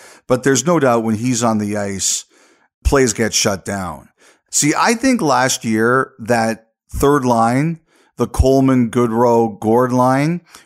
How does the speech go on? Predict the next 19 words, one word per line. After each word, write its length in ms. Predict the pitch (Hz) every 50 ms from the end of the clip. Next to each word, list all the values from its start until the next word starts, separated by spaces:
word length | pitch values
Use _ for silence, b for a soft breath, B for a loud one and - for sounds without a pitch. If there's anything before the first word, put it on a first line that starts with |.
| B
really 320 | 113 117 151 165 175 160 - -
overshadowed 1160 | 131 139 139 120 127 120 107 - - - 113 104 107 110 117 123 127 131 143 151 147 147 - _ _
a 60 | 113 110
lot 320 | 107 113 117 120 120 120
of 220 | 120 107 - - - -
other 240 | 113 113 113 117 110
forwards 800 | - - - 113 110 113 117 120 135 147 156 151 - - - b b b b b
on 200 | - 113 120 117
the 80 | 117 101
Tampa 440 | - - 113 117 117 113 - 113 107
roster. 680 | 101 104 101 104 110 117 - - 147 151 170 180 190 b b b b b b b
Now 320 | 123 123 135 147 160 175 175
I 120 | 165 156
think 300 | 135 - - 143 139 127
Cirelli's 560 | 110 - - 131 120 120 123 120 120 120 110
finally 440 | - - - 113 113 117 113 110 110 98
getting 320 | 98 113 110 110 110 107
his 180 | 101 92 85 90
due. 420 | 92 104 98 90 80 73 - _